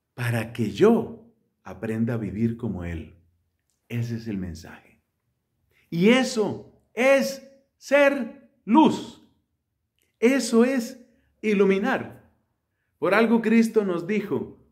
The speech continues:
"Ustedes son la luz del mundo". Pues el secreto nos lo expresa la primera carta de Juan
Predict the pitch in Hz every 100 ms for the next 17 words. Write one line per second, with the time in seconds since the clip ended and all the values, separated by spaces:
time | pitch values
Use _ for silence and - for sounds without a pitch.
0 | _ 143 127 190 202 196 190 190 - _
1 | 131 135 147 190 202 190 180 196 165 113
2 | - 147 143 160 160 156 208 226 220 139
3 | 107 - _ _ - 160 135 151 147 -
4 | 202 220 214 143 131 139 165 185 185 175
5 | 175 160 139 147 160 156